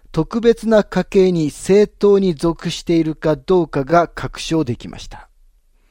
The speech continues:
例えば、イスラエルが捕囚から帰ってきたとき、エズラ記に次のようなことが書かれています。エズラ記二章六十二節。これらの人々は、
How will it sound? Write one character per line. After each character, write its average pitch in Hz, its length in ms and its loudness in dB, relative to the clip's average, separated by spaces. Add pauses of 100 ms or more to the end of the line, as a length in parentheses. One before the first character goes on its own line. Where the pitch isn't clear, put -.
(680)
例 156 80 4
え 139 60 2
ば、 170 280 4 (340)
イ 160 60 -2
ス 214 180 -6
ラ 226 140 6
エ 202 60 4
ル 147 100 0
が 131 200 2
捕 147 200 -2
囚 226 320 -6
か 202 200 0
ら 185 140 0
帰 214 260 2
っ - 20 -2
て - 220 -4
き - 80 -18
た 117 140 -4
と - 120 -14
き、 185 280 -6 (360)
エ 160 160 2
ズ 180 180 -2
ラ 208 120 4
記 151 180 -4
に 143 120 -2
次 180 360 -6
の 214 160 2
よ 180 160 2
う 170 60 0
な 151 120 0
こ - 160 -12
と 151 160 -6
が 190 100 2
書 151 200 -4
か 151 140 0
れ 117 100 -2
て - 120 -16
い 71 80 -14
ま - 140 -18
す。 - 180 -20 (1300)
エ 151 120 4
ズ 185 160 0
ラ 185 140 4
記 143 180 -4
二 180 140 0
章 147 280 0
六 131 380 -4
十 151 240 -2
二 143 100 -2
節。 - 440 -14 (1160)
こ 185 120 2
れ 233 120 6
ら 247 120 2
の 214 100 2
人 160 260 -2
々 135 260 -6
は、 185 260 2